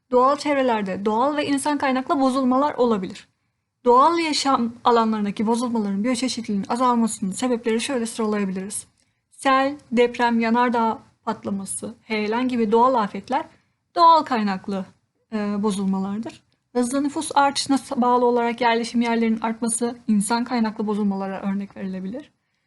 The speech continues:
Doğal kaynakların bilinçsiz kullanılması yine insan kaynaklı bozulmalara örnek verilebilir.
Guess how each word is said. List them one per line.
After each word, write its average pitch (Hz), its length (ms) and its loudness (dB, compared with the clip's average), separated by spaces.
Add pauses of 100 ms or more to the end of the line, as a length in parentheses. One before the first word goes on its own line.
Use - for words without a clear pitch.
(260)
Doğal 240 240 4
kaynakların 285 680 2
bilinçsiz 254 400 -4
kullanılması 254 520 0
yine 233 240 2
insan 226 360 -2
kaynaklı 226 440 -2
bozulmalara 202 540 -4
örnek 202 400 -6
verilebilir. 190 500 -8